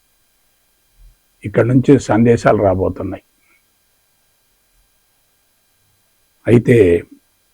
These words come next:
అసలు విషయం ఏమిటంటే, నా జీవితం ఎలా ప్రారంభమైంది, ఎలా కొనసాగింది,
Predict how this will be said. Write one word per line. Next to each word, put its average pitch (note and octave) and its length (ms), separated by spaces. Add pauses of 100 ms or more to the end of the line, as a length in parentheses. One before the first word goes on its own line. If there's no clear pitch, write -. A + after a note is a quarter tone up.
(120)
అసలు - 400
విషయం A2 340
ఏమిటంటే, F#2 420 (3000)
నా A2 80 (160)
జీవితం C3 440
ఎలా B2 140 (120)
ప్రారంభమైంది, G2+ 800 (3000)
ఎలా G#2 240 (140)
కొనసాగింది, F#2 680